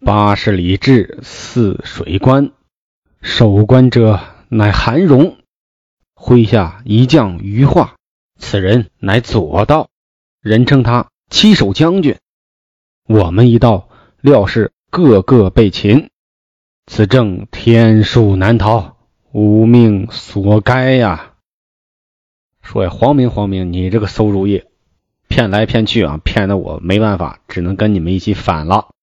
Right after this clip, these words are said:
前面的关可是泗水关了，韩荣是守关的，他手下有一个大将叫余化，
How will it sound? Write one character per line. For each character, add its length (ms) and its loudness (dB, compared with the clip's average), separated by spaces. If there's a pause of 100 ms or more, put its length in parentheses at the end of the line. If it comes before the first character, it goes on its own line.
(800)
前 220 -2
面 160 4
的 80 2
关 240 0
可 120 -2
是 120 -4
泗 220 -2
水 120 -2
关 220 -6
了， 160 -12 (720)
韩 380 0
荣 280 2
是 160 -2
守 200 -4
关 240 0
的， 180 -2 (640)
他 240 0
手 220 -4
下 180 -2
有 100 -4
一 60 -6
个 100 -8
大 160 -4
将 240 -4
叫 240 -8
余 320 -2
化， 380 0